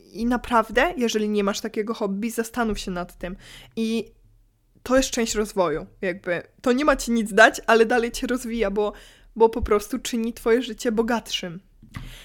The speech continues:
Jak już tak na początku nagadałam jak boomer na internet, na te wystrzały dopaminy, to wiecie, co jest niesamowite w internecie?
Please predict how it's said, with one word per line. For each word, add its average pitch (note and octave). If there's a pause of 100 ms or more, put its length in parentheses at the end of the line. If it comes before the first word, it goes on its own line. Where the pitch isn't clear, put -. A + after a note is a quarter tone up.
(160)
Jak G#3+
już A#3+
tak -
na A3+
początku B3+
nagadałam A3
jak G#3
boomer G#3+ (160)
na G3
internet, A#3
na G#3+
te A3+
wystrzały G#3+
dopaminy, G#3 (440)
to A3 (160)
wiecie, A3
co -
jest G3+
niesamowite G3
w F#3+
internecie? G3